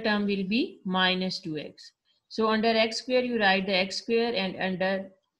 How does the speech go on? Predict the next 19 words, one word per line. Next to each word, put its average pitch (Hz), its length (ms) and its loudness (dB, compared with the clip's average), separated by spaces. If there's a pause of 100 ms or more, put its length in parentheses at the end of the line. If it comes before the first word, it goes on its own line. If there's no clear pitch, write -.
x, 202 380 0
you 196 180 -2
put 202 320 -4 (160)
minus 185 680 0
two 175 200 -6
x. - 380 -12 (640)
Again, 208 320 2
according 226 480 0
to 214 120 -4
the 202 160 -2
rule 208 320 0 (540)
of 185 240 4
division, 196 480 0
we 208 160 0
change 190 340 -2
the 185 60 -4
sign. 180 460 -4 (840)
Minus 202 560 2
change 208 260 0